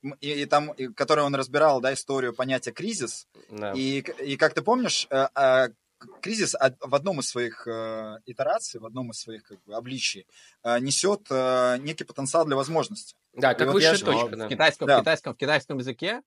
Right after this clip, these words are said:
Speaker 3: э, он, э, иероглиф, э, обозначающий слово «кризис», состоит из двух слов: катастрофа и возможность.
Speaker 1: Да, да,
Speaker 3: Э.
Speaker 1: абсолютно верно. Абсолютно верно. И вот мне кажется, что, э, ту, вот, э, ту возможность, которая есть, на самом деле, у, у сборной Польши, ведь,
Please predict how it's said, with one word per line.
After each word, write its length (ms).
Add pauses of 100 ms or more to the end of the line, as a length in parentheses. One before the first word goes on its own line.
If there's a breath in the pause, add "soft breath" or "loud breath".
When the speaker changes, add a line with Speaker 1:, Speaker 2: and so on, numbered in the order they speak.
Speaker 3:
э, 200
он, 220
э, 160
иероглиф, 500
э, 300
обозначающий 540
слово 220
«кризис», 460 (240)
состоит 420
из 100
двух 180
слов: 340 (440)
катастрофа 560
и 60
возможность. 800
Speaker 1:
Да, 360
да, 160
Speaker 3:
Э. 80
Speaker 1:
абсолютно 320
верно. 300 (180)
Абсолютно 300
верно. 240 (120)
И 80
вот 140
мне 140
кажется, 280
что, 280 (360)
э, 360 (160)
ту, 100
вот, 260
э, 80
ту 160
возможность, 500
которая 360
есть, 320
на 80
самом 220
деле, 120
у, 880
у 60
сборной 320
Польши, 440
ведь, 240